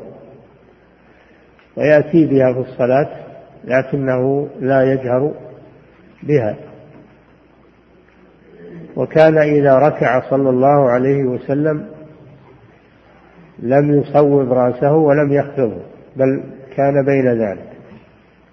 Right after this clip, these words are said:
إذا س-، إذا ركع فإنه لا يصوب رأسه، يعني يرفع رأسه، يشخص رأسه، ولا يخفضه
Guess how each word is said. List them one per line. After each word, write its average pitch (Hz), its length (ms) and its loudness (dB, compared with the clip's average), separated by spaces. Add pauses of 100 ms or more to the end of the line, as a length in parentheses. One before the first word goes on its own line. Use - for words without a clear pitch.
(640)
إذا 117 240 -4
س-، - 120 -8
إذا 131 400 0
ركع 139 440 2 (1600)
فإنه 139 680 0 (120)
لا 139 340 4
يصوب 139 600 2
رأسه، 123 420 2 (720)
يعني 123 280 0
يرفع 135 380 2
رأسه، 127 600 0 (320)
يشخص 139 500 -4
رأسه، 127 380 -2 (1160)
ولا 147 800 4 (600)
يخفضه 147 800 2